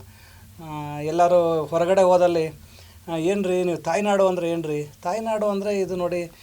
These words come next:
ಕರ್ನಾಟಕದಲ್ಲಿ ತಾಯ್ನಾಡು ಅಂದ್ರೆ ನಮ್ಮ ತಾಯಿ ಭುವನೇಶ್ವರಿ ನಾಡು, ನಮ್ಮ ಕರ್ನಾಟಕ.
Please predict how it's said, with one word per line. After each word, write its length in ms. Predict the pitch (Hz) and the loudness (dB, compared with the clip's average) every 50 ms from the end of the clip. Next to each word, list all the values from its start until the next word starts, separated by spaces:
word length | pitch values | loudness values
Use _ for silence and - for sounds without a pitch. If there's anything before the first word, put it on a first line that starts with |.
| - - - - - | -20 -20 -12 -2 -2
ಕರ್ನಾಟಕದಲ್ಲಿ 580 | 175 180 196 208 196 196 196 190 180 190 185 | 0 2 4 4 2 2 2 -2 -2 -2 -2
ತಾಯ್ನಾಡು 460 | - - 165 165 170 175 175 165 160 | 0 0 0 2 2 2 2 2 2
ಅಂದ್ರೆ 180 | 160 156 180 185 | 2 0 0 0
ನಮ್ಮ 220 | 175 165 156 156 | 0 -2 -2 -4
ತಾಯಿ 340 | 151 - 156 151 156 156 151 | -4 -2 -2 -2 -2 -4 -4
ಭುವನೇಶ್ವರಿ 460 | 147 156 160 160 156 151 - 160 160 | -6 -6 -4 -6 -6 -8 -8 -8 -6
ನಾಡು, 280 | 151 151 147 143 151 165 | -6 -4 -6 -6 -6 -6
ನಮ್ಮ 220 | 165 151 143 143 | -8 -8 -8 -10
ಕರ್ನಾಟಕ. 680 | 135 135 147 143 151 156 151 139 - - 143 127 135 | -10 -10 -10 -6 -6 -6 -6 -6 -8 -6 -6 -8 -8